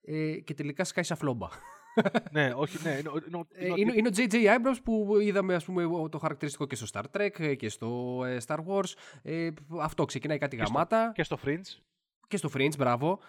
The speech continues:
Speaker 1: Ξεκινάει κάτι γαμάτα και μετά σου ρίχνει το χαστούκι.
Speaker 2: Είναι ο τύπος και καλά ο οποίος έρχεται και σου δίνει το σ-, ε, σου πετάει την ιδέα και μετά αφήνει τους άλλους, συγγνώμη, αφήνει τους, ε,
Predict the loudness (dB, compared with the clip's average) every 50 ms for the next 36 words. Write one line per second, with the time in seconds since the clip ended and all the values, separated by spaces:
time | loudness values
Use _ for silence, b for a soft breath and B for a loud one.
0 | B B B B -6 -2 2 2 2 4 2 0 0 0 0 2 2 2 2 0
1 | -2 -4 -4 -4 -6 -4 -4 -6 -6 -4 -4 -4 -4 -4 -4 -4 -6 -4 -6 -6
2 | -6 -6 -14 -18 _ _ _ _ _ _ _ _ _ _ B B B B B B
3 | B B B B B B B B B B B _ -8 -4 -4 -2 -2 -4 -8 -6
4 | -6 -4 -2 0 2 2 0 -2 -4 -8 -8 -8 -8 -10 -10 -10 -10 -10 -8 -8
5 | -8 -10 -10 -12 -16 -14 -8 -8 -8 -8 -8 -10 -12 -12 -12 -16 _ _ _ -14
6 | -10 -8 -6 -6 -4 -6 -6 -6 -8 -10 -14 _ -20 -18 -10 -8 -4 -2 -2 -2
7 | -2 -6 -6 -6 -6 -6 -6 -6 -8 -8 -8 -8 -12 -12 -12 -6 -2 0 0 0
8 | -2 -10 _ _ _ _ _ _ _ _ _ _ _ _ _ _ _ _ _ _
9 | _ -16 -14 -14 -12 -12 -12 -12 -14 -14 -14 _ -12 -8 -8 -8 -10 -10 -12 -14
10 | -14 -10 -6 -6 -4 -4 -4 -4 -6 -6